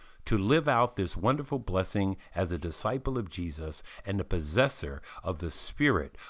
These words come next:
of the only true God. I pray today that the disciples that are listening are encouraged by the truth of who you are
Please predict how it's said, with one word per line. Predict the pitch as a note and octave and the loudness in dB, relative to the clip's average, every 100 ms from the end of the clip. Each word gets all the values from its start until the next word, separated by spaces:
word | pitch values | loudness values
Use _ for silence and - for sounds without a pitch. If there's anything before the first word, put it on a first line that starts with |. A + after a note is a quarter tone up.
| - | -4
of | E2 | -4
the | D2+ D#2 | -2 2
only | F#2+ A2 A2 | 4 4 2
true | - G#2+ G2+ | 0 0 0
God. | D#2+ C#2 C2 - - - - - | 0 -4 -8 -14 -20 -20 -18 8
I | B2+ G#3 | 10 10
pray | G3+ - A2+ A2+ | 6 4 4 2
today | A2+ E2+ D#2+ C#2 C#2+ D2 - - | -2 -2 -4 -4 -8 -12 -14 0
that | G2 G2 | 2 2
the | F#2 | 0
disciples | G2 - B2 B2+ C3+ C#3+ C#3 - - - | -2 4 6 6 6 2 2 -4 -12 2
that | G2+ G#2+ | 6 10
are | G2+ | 10
listening | F#2+ A2 - E2+ D2 D2 - - - | 8 4 2 -2 -4 -6 -10 -10 4
are | G2 | 6
encouraged | F#2 E2+ - D3 D#3+ D#3 - | 6 2 4 6 6 4 2
by | G2+ G2 | 4 4
the | F#2 | 2
truth | - - C3 C#3 F2 | 0 2 4 2 -2
of | D#2 | -2
who | A2 B2+ | 4 4
you | B2+ C3 | 6 6
are | A#2 E2 D2 D2+ | 8 8 6 0